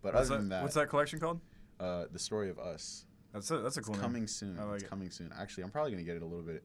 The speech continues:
Speaker 1: more into that later.
Speaker 2: Okay.
Speaker 1: But, um, like, Revival's doing all right. Academically, I'm doing all right. And, like, Frisbee's getting a lot better.
Speaker 2: Mm-hmm.
Speaker 1: But I just feel really hollow. I don't know. Like, this past week has been rough
Speaker 2: I get that.
Speaker 1: emotionally.
Speaker 2: I get that.
Speaker 1: So it's been a lot of Sappy Boy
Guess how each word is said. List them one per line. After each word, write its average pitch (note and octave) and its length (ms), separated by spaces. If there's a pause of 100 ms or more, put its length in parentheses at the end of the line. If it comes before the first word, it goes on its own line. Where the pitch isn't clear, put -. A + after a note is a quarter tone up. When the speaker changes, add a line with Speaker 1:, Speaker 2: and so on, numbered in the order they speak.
(160)
Speaker 1:
more F2 180
into E2 300
that E2 180 (140)
later. D#2+ 300 (200)
Speaker 2:
Okay. B2 200 (140)
Speaker 1:
But, F#2+ 300
um, F#2+ 300 (400)
like, G2 240
Revival's G2+ 460
doing G2+ 200
all G2+ 140
right. F#2+ 320 (200)
Academically, F#2+ 640
I'm F2+ 120
doing F2+ 180
all F2 140
right. E2+ 340 (320)
And, E2+ 180
like, E2+ 200
Frisbee's G2 540
getting F#2 260
a F2 40
lot F2 220
better. E2 300 (120)
Speaker 2:
Mm-hmm. G2 260 (200)
Speaker 1:
But D#2+ 360
I E2+ 80
just - 140
feel A2+ 120
really E2+ 180
hollow. E2 520 (280)
I - 20
don't F#2 100
know. D#2 160
Like, F2 140
this A2 120
past A#2 260
week F2+ 100
has D#2 100
been C#2+ 160 (120)
rough B1+ 420 (160)
Speaker 2:
I A#2 60
get G2+ 220
that. G2 60
Speaker 1:
emotionally. B1+ 340 (200)
Speaker 2:
I G#2 60
get F#2+ 200
that. F#2+ 220
Speaker 1:
So D#2+ 300
it's D#2+ 100
been A2 140
a G#2 40
lot G2+ 140
of E2+ 60
Sappy E2+ 320
Boy C#2+ 220